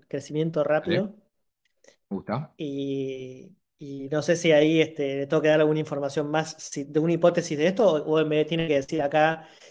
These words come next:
Speaker 1: quiénes serán estos buyer persona en estas empresas.
Speaker 2: Vamos, vamos a enfocarnos en las empresas con crecimientos rápidos. Quiero
Speaker 1: Ok.
Speaker 2: que me indiques quiénes,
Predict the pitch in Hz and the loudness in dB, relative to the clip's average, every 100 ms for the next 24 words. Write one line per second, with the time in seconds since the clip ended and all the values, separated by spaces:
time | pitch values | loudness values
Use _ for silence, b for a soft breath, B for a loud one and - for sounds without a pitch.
0 | B - 151 156 151 151 151 135 156 151 | B -8 -6 -2 -2 -2 -2 2 4 4
1 | 143 139 - 151 156 147 135 135 143 139 | 2 -4 -2 0 0 0 -2 -6 -10 -10
2 | 143 135 135 127 135 - _ _ _ _ | -12 -12 -12 -14 -16 -20 _ _ _ _
3 | _ _ _ _ _ _ _ _ _ _ | _ _ _ _ _ _ _ _ _ _
4 | _ _ _ 185 - 147 170 160 127 135 | _ _ _ -2 0 0 2 2 4 2
5 | 160 175 190 - 117 113 120 110 127 135 | 4 2 0 -4 -4 -4 -4 -6 -4 -4
6 | 113 107 110 113 107 101 87 - _ _ | -4 -8 -8 -8 -8 -8 -10 -12 _ _
7 | _ - - _ _ _ - 156 170 170 | _ -20 -20 _ _ _ -2 0 0 -2
8 | 139 131 151 - 110 104 - 107 104 107 | -10 -16 -14 -6 -4 -4 -6 -8 -6 -4
9 | 120 160 165 170 208 - _ _ _ _ | -2 -2 0 -2 -2 -10 _ _ _ _
10 | _ _ - 127 135 151 - | _ _ -2 0 0 -4 -12